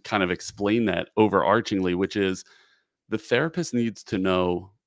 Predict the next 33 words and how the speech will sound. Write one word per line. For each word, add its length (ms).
where 200
the 100
patient 520
should 480
be. 300
That's 220
step 280
number 320
one. 380
Step 240
number 200
two 240
is, 180
what 160
do 80
you 140
do 520
when 200
they're 140
not 480
there? 520
And 80
I 60
think 200
this 200
A 120
C 180
L 160
course 400
kinda 360
speaks 540
to 180
that. 240